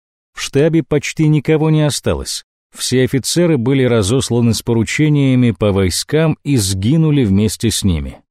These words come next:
«Лейтенант, зафиксирован пуск ядерной ракеты, нацеленной на наш бункер. Срочно подберите объект на замену ставки».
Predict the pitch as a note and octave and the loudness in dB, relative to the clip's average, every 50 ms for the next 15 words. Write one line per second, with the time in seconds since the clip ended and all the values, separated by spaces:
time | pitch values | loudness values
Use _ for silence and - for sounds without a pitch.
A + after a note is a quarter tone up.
0 | _ _ _ _ _ _ _ _ _ _ _ _ - D#2+ F2 A2+ C3+ - - B2+ | _ _ _ _ _ _ _ _ _ _ _ _ -6 -4 -2 -2 -2 0 0 0
1 | C3 C#3+ E3+ F3+ D3 G#2+ - - - _ _ _ _ _ _ _ E2 D#2 D2+ E2 | 0 2 2 0 0 -2 -4 -6 -16 _ _ _ _ _ _ _ -6 -6 -2 -2
2 | A2+ B2 A#2 - C#3+ G2+ - - - A#2+ C#3 D#3+ D#3+ D#3+ D3+ D#3+ D#3 C#3+ - - | -2 -2 0 -2 -4 -4 -4 -4 -2 0 0 2 2 2 2 2 0 0 0 0
3 | C#3+ D#3+ D#3 - - - - A2+ G2 F#2 A#2 C#3+ C#3+ B2+ D3 C3+ C3+ C#3+ D3 D3 | 0 0 0 -2 -4 -4 -2 -2 0 2 2 0 2 2 0 0 2 0 0 0
4 | D3 C3+ - D#3 D3 A#2 - D2 D2 - - - _ _ _ E2+ F2 A2 A2+ - | 0 -2 0 0 -2 -2 -4 -8 -12 -12 -18 -20 _ _ _ -2 0 0 0 -2
5 | - - A#2+ B2+ C#3+ C#3+ D3 D3+ D#3 D3+ D3+ D3+ C#3+ C#3+ C#3 C#3 D3+ C#3 G#2 G2+ | -2 -2 0 0 2 2 2 0 0 2 2 2 2 2 0 0 0 0 0 0
6 | B2+ E3 C#3+ G2 - A#2 G2 E2 - _ _ _ _ _ _ _ _ - - - | 0 0 0 0 0 0 -2 -2 -6 _ _ _ _ _ _ _ _ -12 -8 -4
7 | - A2+ C3 D#3+ D#3 C3+ - - C3+ C#3 D3 C3+ - C#3 B2+ C3+ C#3+ D3 C3+ - | -2 0 0 0 0 -2 -2 -2 0 0 0 0 0 -2 0 0 0 0 0 0
8 | - C#3 C3+ C3 A#2+ G2 G2+ A2 C#3 D3+ - - - _ B2+ B2+ C#3 C3 G#2+ A#2+ | 0 0 2 2 0 0 0 0 0 0 -2 -6 -6 _ 0 0 2 2 2 2
9 | C#3 B2 C3 C#3 C#3 A#2+ - - - D#3 A#2 - - D#2 C2+ | 2 2 2 0 0 -2 -2 -2 -2 -2 -2 -2 -6 -8 -10